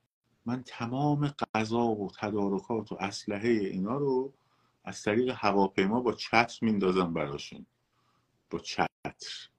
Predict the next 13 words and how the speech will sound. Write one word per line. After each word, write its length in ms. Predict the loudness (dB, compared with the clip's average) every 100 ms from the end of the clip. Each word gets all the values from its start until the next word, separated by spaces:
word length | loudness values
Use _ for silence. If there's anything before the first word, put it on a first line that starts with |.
| -20
اینجوری. 480 | -20 -14 -14 -16 _ _ _ _ _ _ _
خب. 160 | _ -20 _ _ -20 -20 _ _ _ _ _ _ _ _ _ _ _ _ _ _ _ _ _ _ _ _ _ _ _ _ _ _
خیلی 440 | -18 -6 -4 -2 -4
ابله 320 | -6 -8 -14 -16
بود. 100 | -16 -14
اصلاً 200 | -8 -8
یه 60 |
چیزی 280 | -6 -6 -4
می‌گم، 260 | -4 -4 -6
یه 80 |
چیزی 220 | -8 -10 -8
می‌شنویم. 600 | -10 -10 -10 -8 -8 -10 -20 -20 _ _ _ _ _ -20 -20 _ 0
بگذاریم. 400 | 2 2 -4 -8